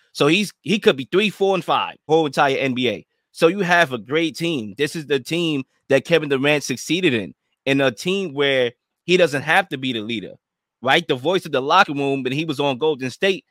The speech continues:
was Draymond Green, holding him accountable and holding him in check. Now over here, you got C P three to hold you in check and all that. So when Kevin Durant can go into an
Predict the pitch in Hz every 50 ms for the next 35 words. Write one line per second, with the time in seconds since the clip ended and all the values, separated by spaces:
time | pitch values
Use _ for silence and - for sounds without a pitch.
0 | _ _ _ - 131 135 117 117 143 151 151 143 139 139 135 120 117 151 190 208
1 | 180 131 117 131 151 160 151 - 147 139 170 196 202 156 131 - 160 151 139 123
2 | 127 135 131 139 _ _ _ - 123 139 160 165 156 135 143 143 175 214 220 175
3 | 135 - - 123 107 - _ _ _ _ _ _ - 135 160 170 165 160 143 143
4 | 147 185 214 220 185 156 160 175 160 147 - - 180 160 - 170 160 - - 220
5 | 226 196 180 151 170 165 156 131 - 151 147 143 131 - - 165 143 127 _ _
6 | _ _ _ - 147 156 156 147 135 131 127 147 143 127 107 - - 175 156 147
7 | 139 123 - _ _ _ _ - 143 151 147 131 113 110 _ _ _ _ - -
8 | 208 226 226 220 196 185 160 175 190 190 175 160 139 - _ _ _ _ - -
9 | 160 139 135 180 190 185 180 - 170 156 - - 143 139